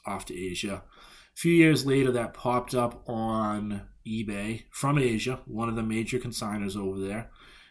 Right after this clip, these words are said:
And it was at auction. I threw in a high auction. I, I, sh-, I saw it right before I went to bed, you know, the, the time difference. Threw in a, a high auction. I woke up. My auction had been canceled. They relisted it for fifteen hundred bin.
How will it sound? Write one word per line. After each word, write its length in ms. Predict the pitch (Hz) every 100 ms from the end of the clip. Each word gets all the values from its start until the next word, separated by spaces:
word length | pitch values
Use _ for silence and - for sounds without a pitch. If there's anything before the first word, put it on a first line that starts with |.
| _ -
And 220 | 110 110 117
it 100 | 127
was 160 | 127
at 100 | 131
auction. 540 | 127 110 107 139 139 - -
I 100 | 98
threw 260 | - 113
in 120 | 110 110
a 100 | 107
high 260 | - 113
auction. 440 | 110 110 - 139 127 107 -
I, 60 |
I, 20 | 107
sh-, 240 | - - -
I 80 | 127
saw 300 | - 151 143
it 40 |
right 180 | 135 131
before 220 | 120 131
I 40 | 117
went 160 | 117 107
to 60 |
bed, 320 | 92 92 85 107
you 100 | 95
know, 240 | 98 98
the, 100 | 95
the 140 | 107
time 280 | 101 101 95
difference. 480 | 95 87 98 92 - - - - -
Threw 200 | 143 151
in 60 | 147
a, 220 | 131 131
a 80 | 127
high 220 | 123 123
auction. 500 | 120 117 117 - 139
I 120 | 120 107
woke 300 | 113 117 123
up. 200 | 123 110
My 140 | 107
auction 360 | 110 110 - 110
had 60 |
been 140 | 107 98
canceled. 460 | 120 123 123 123
They 60 | 110
relisted 560 | 107 113 113 120 113 107
it 80 |
for 100 | -
fifteen 420 | 110 113 - 117 107
hundred 340 | 110 104 87
bin. 400 | 107 120 143